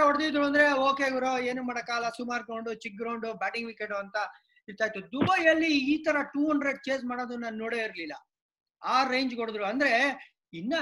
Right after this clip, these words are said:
actually ಎರಡ್ ವಿಕ್ಟರಿ ಬಂದ್ರು ವಿಜಿ, ಒಂದ್ ಎರಡ್ ಮೂರ್ ಪ್ರಾಬ್ಲಮ್ ಏರಿಯಾ ಇದೆ. ಆರ್ ಸಿ ಬಿ ಅದ್ರ ಮೇಲೆ ಕೆಲ್ಸ ಮಾಡ್ಲೇಬೇಕು ಈ ಟೂರ್ನಮೆಂಟ್ ಅಲ್ಲಿ ಮುಂದೆ ಹೋಗ್ಬೇಕಂದ್ರೆ.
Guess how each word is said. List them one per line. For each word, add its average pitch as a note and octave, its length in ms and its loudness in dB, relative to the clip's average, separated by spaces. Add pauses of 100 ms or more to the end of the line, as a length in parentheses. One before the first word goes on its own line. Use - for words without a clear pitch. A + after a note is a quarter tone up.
(160)
actually D4 280 0
ಎರಡ್ A#3+ 260 0
ವಿಕ್ಟರಿ B3 320 -4
ಬಂದ್ರು B3+ 540 -4
ವಿಜಿ, G#3+ 480 -6
ಒಂದ್ A3 260 -10
ಎರಡ್ C4 180 -4
ಮೂರ್ C#4+ 260 -4
ಪ್ರಾಬ್ಲಮ್ A#3 400 -4
ಏರಿಯಾ A#3 220 -4
ಇದೆ. G#3 160 -6
ಆರ್ F3+ 180 -6
ಸಿ A3 200 -14
ಬಿ A#3 60 -6
ಅದ್ರ G#3 260 -6
ಮೇಲೆ A3 140 -8
ಕೆಲ್ಸ F3+ 360 -10
ಮಾಡ್ಲೇಬೇಕು G3 680 -8
ಈ G3 60 -12
ಟೂರ್ನಮೆಂಟ್ G3+ 400 -10
ಅಲ್ಲಿ F#3 120 -6
ಮುಂದೆ F3+ 180 -8
ಹೋಗ್ಬೇಕಂದ್ರೆ. D#3+ 480 -8